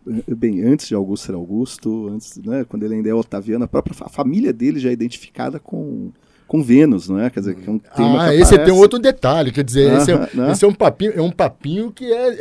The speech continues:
Speaker 2: é, é diferente, né? Quer dizer, imagine só, se ele é filho de Júlio César, ele é filho de Júlio César, então, nesse sentido, ele é, é, é neto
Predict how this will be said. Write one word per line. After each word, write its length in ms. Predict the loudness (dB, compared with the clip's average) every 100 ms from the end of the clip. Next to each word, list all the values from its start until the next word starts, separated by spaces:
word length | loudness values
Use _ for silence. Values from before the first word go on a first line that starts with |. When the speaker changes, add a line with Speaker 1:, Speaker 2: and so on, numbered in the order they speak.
| -4
Speaker 2:
é, 40 | -4 -8 -10
é 20 |
diferente, 520 | -4 0 2 2 0
né? 100 | -2
Quer 120 | -2
dizer, 200 | -4 -4 -8 -14 -20 -12 -4
imagine 480 | -2 -2 -2 -6
só, 200 | -6 -6
se 140 | -4 -4
ele 140 | 0
é 80 | 0
filho 600 | -2 -14 -10 -8 -6 -6
de 240 | -8 -10 -10
Júlio 300 | -10 -14 -14
César, 640 | -8 -4 -4 -6 -12 -16 -18 -20 -12
ele 180 | -10
é 20 | -10
filho 260 | -10 -10
de 140 | -10 -10
Júlio 280 | -8 -6
César, 560 | -6 -2 0 0 0 -2 -4 -18 -8
então, 640 | -6 -6 -2 -2 0 -4 -10 _ _
nesse 460 | -8 -4 -4 -4 -8
sentido, 800 | -6 -6 -8 -10 -10 -8 -10 -12 _ _ _
ele 500 | -2 0 0 -4 -4 -6
é, 300 | -2 -2 -2 -6
é, 160 | -6 -6 -8 _
é 120 | -6
neto 640 | -4 0 0 0 -2 -4